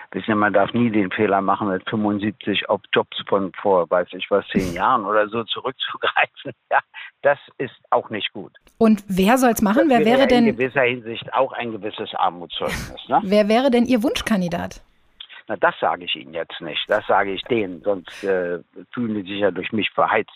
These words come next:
Speaker 1: wenn ich das in der Öffentlichkeit sage. Wenn
Speaker 2: Hm.
Speaker 1: wir ganz alleine mal zusammen essen gehen und unter drei oder besser gesagt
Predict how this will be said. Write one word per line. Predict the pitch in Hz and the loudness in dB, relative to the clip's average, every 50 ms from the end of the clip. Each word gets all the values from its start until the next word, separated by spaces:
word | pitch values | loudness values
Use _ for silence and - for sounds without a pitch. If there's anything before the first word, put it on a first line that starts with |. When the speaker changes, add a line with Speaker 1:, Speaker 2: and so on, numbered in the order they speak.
| _ | _
Speaker 1:
wenn | _ 85 82 | _ -6 -4
ich | 78 82 - | -4 -10 -6
das | - 92 - - | -6 -6 -6 -6
in | 82 80 | -8 -4
der | 78 69 | -4 -4
Öffentlichkeit | 69 - 80 76 71 - - - 69 60 - | -4 -4 -10 -10 -10 -6 -4 -4 -4 -4 -4
sage. | - - - 64 62 - - _ _ - - - - _ _ _ _ | -2 -2 -2 -2 -4 -8 -16 _ _ -20 -20 -20 -20 _ _ _ _
Wenn | - - 110 104 | -2 0 0 2
Speaker 2:
Hm. | 110 104 | 2 2
Speaker 1:
wir | 110 107 98 90 - _ _ _ - _ _ | 0 0 0 0 -6 _ _ _ -20 _ _
ganz | 147 165 214 226 - | 2 2 2 0 0
alleine | 175 139 123 120 117 120 123 120 117 | 0 2 4 4 4 4 2 0 -2
mal | 117 113 110 110 104 92 - - | 0 2 2 2 2 -2 -6 -12
zusammen | 123 101 110 117 110 104 104 | -6 0 0 0 0 0 -4
essen | - 160 180 - - 147 123 | -4 -4 -4 -4 -6 -6 -4
gehen | 113 117 113 110 101 | -4 -2 -2 -2 -4
und | 101 110 113 107 - | -6 -10 -12 -12 -12
unter | _ 120 117 - - 110 104 98 | _ -14 -6 -2 0 0 0 0
drei | - 101 107 123 143 147 135 123 | -2 2 2 4 4 4 2 0
oder | 113 107 104 104 | -4 -4 -4 -4
besser | - - 113 - 107 101 | -2 -4 -4 -4 -4 -8
gesagt | 107 101 101 107 104 | -8 -4 -2 -2 -2